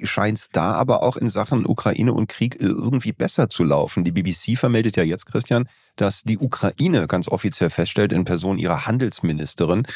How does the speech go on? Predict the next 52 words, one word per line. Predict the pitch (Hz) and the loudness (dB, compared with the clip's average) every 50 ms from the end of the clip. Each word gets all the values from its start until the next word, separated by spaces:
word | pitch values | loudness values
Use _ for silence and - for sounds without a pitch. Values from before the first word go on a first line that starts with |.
| - - - - _ - 92 | -14 -16 -18 -20 _ -6 -4
ähm, | 98 95 92 95 98 87 - | -2 -2 0 -2 -4 -2 -4
dass | 98 92 98 95 101 - - | -2 -2 0 -2 -2 -2 -2
man | - 101 92 92 | -2 0 0 0
jetzt | 90 90 104 - - - - - 98 | 0 0 -2 -2 -6 -12 -12 -6 -2
dabei | - 82 85 82 80 85 98 | -2 0 0 0 0 0 0
sei, | - 104 | 0 0
man | 95 92 80 80 | 0 0 0 0
habe | 90 90 90 | 0 0 0
ein | 73 82 80 | 0 0 -2
Memorandum | 85 92 90 90 92 85 73 85 82 95 110 98 90 87 | -2 -2 -2 0 -2 0 0 0 0 0 2 2 2 0
of | 82 - | 0 -2
Understanding | - 90 87 - - - 82 90 101 98 | -4 -4 -6 -4 -2 -2 -2 0 0 -2
unterschrieben | 95 95 104 101 - - 98 101 101 | 0 0 0 -2 0 -2 -2 -2 0
mit | 95 - | 0 0
den | 98 87 | 0 0
U | 85 95 92 | 0 0 -2
S | 92 - - | -2 -2 -2
A, | 82 92 95 107 113 | 0 2 2 2 0
die | 104 98 90 90 90 87 - _ _ _ | 0 0 -2 -2 -2 -4 -6 _ _ _
Verhandlungen | - - 98 90 - - 120 135 139 123 104 92 92 95 107 104 | -2 -2 -2 0 0 0 0 2 2 2 2 2 4 2 0 0
über | - 98 95 | 0 2 2
den | 98 95 98 90 | 2 2 2 0
Deal, | 80 98 98 107 120 123 110 | 0 0 4 6 6 6 6
den | 92 85 87 85 80 | 6 4 4 2 2
Rare | 80 87 90 95 90 - | 2 2 2 2 2 2
Earth | 82 87 90 - - - 87 87 90 90 | 2 2 2 2 -2 -4 -4 -4 -2 0
Deal, | 98 98 110 107 - | 2 2 4 4 2
also | - 82 80 | 2 0 0
den, | 73 78 78 78 | 0 0 -2 0
den | 69 78 80 80 76 76 76 76 78 82 76 | 0 2 2 2 2 2 0 -2 -4 -4 -2
Deal | 87 90 104 104 - | 2 2 4 4 4
über | - 78 82 90 82 76 - - - _ _ _ | 2 2 4 4 4 4 2 -4 -14 _ _ _
die | - 90 | 0 0
Lieferung | 92 92 - 101 95 82 | 0 2 2 2 2 2
seltener | 71 85 90 - - 98 87 62 | 2 2 2 2 2 2 2 2
Erden | 76 85 90 95 101 | 2 2 2 2 2
und | 90 90 | 2 2
Mineralien, | 87 85 80 71 71 78 82 95 107 95 | 2 0 0 0 0 0 2 2 2 0
sei | 80 78 82 82 95 85 | 2 2 0 0 0 0
auf | 78 - - | -2 -2 0
bestem | - 85 80 - - 87 80 71 | 0 0 0 0 -4 -4 -2 0
Wege | 82 90 95 101 | -2 0 0 0
und | - 90 78 69 71 | 0 0 -2 -2 0
werde | 85 92 101 101 101 | 2 2 2 2 0
bald | 78 - 76 80 - - - | 0 0 0 -2 -2 -2 -6
abgeschlossen | 92 - - - 113 - - 82 76 - 82 78 | -6 -4 -2 -2 -2 0 0 -2 -2 -2 -2 -2
werden. | 73 78 82 92 107 90 | 0 2 2 0 0 -2
Es | 85 78 | -4 -4
scheint, | - - - - 76 76 85 98 120 - | -4 -6 -2 -2 0 0 0 -2 -2 -4
als | - - - - | -4 -6 -4 -4
ob | 82 - - | -6 -4 -2
da | - 80 80 87 117 | 0 2 2 2 0